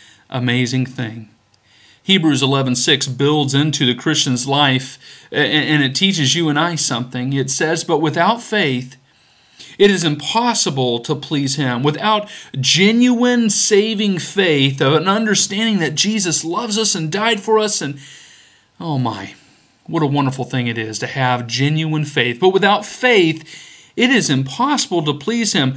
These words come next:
For he who comes to God must believe that he is." Uh, to believe that the God of the Bible, he is God, and his Son, Jesus Christ,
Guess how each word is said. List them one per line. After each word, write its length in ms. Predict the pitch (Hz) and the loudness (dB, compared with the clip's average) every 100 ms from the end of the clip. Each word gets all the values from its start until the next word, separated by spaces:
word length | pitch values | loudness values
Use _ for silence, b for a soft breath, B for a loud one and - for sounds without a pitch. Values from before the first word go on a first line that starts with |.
| B B B | B B B
For 160 | 190 | 2
he 200 | 190 269 | 4 4
who 220 | 254 247 208 | 4 4 2
comes 400 | 247 285 339 - | 0 0 0 2
to 100 | 311 | 0
God 420 | 160 147 147 160 | 2 4 4 2
must 220 | 190 196 | 0 2
believe 580 | 202 202 254 220 180 180 B B B B - | 2 2 0 0 -2 -6 B B B B -2
that 300 | 165 202 202 202 | 2 2 0 0
he 320 | 254 262 247 | 4 4 4
is." 520 | 269 170 117 98 - - _ _ _ B B B B | 4 2 0 -8 -10 -14 _ _ _ B B B B
Uh, 580 | - - - - - 185 | -8 -8 -10 -12 -12 -2
to 180 | 202 | 2
believe 400 | 180 202 247 285 | 4 4 2 2
that 140 | 247 233 | 0 2
the 80 | 160 | 0
God 480 | 127 202 214 269 | 2 4 4 2
of 100 | 277 | 0
the 80 | 254 | 0
Bible, 540 | 196 233 226 190 165 165 | 2 2 4 2 2 0
he 480 | - 277 302 277 | -2 0 0 2
is 160 | 277 196 | 2 0
God, 540 | 240 226 165 120 117 - b b b b - | 2 2 0 -4 -12 -20 b b b b -8
and 140 | 127 | -4
his 160 | 120 - | 0 0
Son, 480 | - 196 156 135 | 2 0 0 -2
Jesus 420 | 127 156 135 131 - | -2 -2 -2 -2 -4
Christ, 640 | - 151 120 127 - | -4 -2 -2 -2 -6